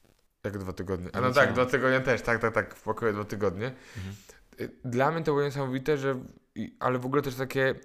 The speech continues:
Speaker 1: bardzo długo to rozkminiałem, jak on mógł tam, y, zaśpiewać, że jeżeli chce, to mnie szatan nawet zaprowadzi do konfesjonału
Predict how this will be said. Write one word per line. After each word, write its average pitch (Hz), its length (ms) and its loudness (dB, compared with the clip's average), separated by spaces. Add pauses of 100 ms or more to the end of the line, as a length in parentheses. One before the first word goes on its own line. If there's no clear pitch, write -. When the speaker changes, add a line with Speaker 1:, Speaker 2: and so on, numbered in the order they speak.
(200)
Speaker 1:
bardzo 139 360 4
długo 117 280 -4
to 120 120 -4
rozkminiałem, 113 580 -2
jak 127 200 -6
on 113 100 -8
mógł 120 300 -8
tam, 107 360 -6 (460)
y, 95 380 -12 (260)
zaśpiewać, 110 600 -2
że 107 280 -2 (220)
jeżeli 117 480 -2
chce, - 280 -6
to 127 180 -8
mnie 120 200 -6
szatan 120 360 -4
nawet 110 220 -4
zaprowadzi 107 500 -2
do 107 140 0
konfesjonału 107 840 -4